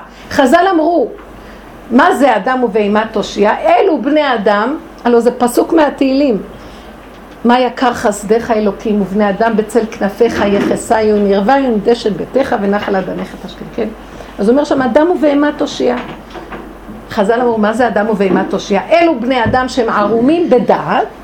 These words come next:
אבל משימים עצמם כבהמה. הבן אדם הוא לא בהמה, אבל יש לו בהמה.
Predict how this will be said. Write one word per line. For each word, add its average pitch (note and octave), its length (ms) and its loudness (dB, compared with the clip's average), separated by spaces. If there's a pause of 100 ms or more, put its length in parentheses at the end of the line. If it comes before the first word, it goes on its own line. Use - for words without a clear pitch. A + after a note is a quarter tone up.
(340)
אבל C4+ 200 4 (160)
משימים D#4+ 480 0
עצמם A#3 440 -4
כבהמה. E3 420 -2 (520)
הבן G3 220 -2
אדם A3 200 -2
הוא B3+ 100 0
לא A#3+ 80 2
בהמה, G#3 340 -4 (720)
אבל A#3+ 300 4 (500)
יש D4+ 480 4
לו C4+ 180 4
בהמה. F#3+ 380 0